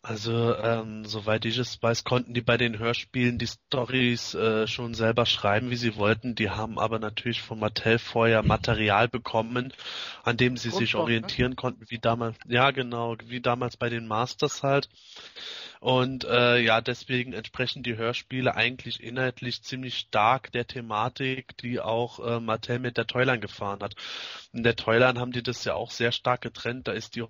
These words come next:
Speaker 1: Horde eigentlich nie irgendwo erwähnt worden. Catra war halt quasi die alleinstehende Schurkin, die es gegen die armen Prinzessinnen aufnehmen musste, die alle in Shivas Palast, äh, Party über Party gefeiert haben.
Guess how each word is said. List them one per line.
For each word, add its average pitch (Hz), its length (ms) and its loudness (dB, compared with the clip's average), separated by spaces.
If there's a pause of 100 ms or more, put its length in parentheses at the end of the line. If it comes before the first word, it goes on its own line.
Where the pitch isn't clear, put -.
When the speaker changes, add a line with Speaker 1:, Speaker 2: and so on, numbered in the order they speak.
Speaker 1:
Horde 117 300 -2
eigentlich 117 460 -4
nie 123 120 -6
irgendwo 127 640 -2
erwähnt 117 600 2
worden. 123 240 -4
Catra 123 460 2
war 113 160 0
halt 120 220 0
quasi 117 340 -6
die 120 140 -2
alleinstehende 117 680 0
Schurkin, 123 460 -8
die 120 100 -4
es 117 160 -8
gegen 120 240 -6
die 113 140 -2
armen 120 320 -2
Prinzessinnen 135 800 -6
aufnehmen 135 440 -6
musste, 143 400 -2 (580)
die 131 120 8
alle 127 300 8
in 127 80 0
Shivas 131 360 0
Palast, 120 480 0
äh, 120 160 2
Party 123 380 0
über 117 180 -2
Party 113 320 -2
gefeiert 143 520 -2
haben. 151 340 -2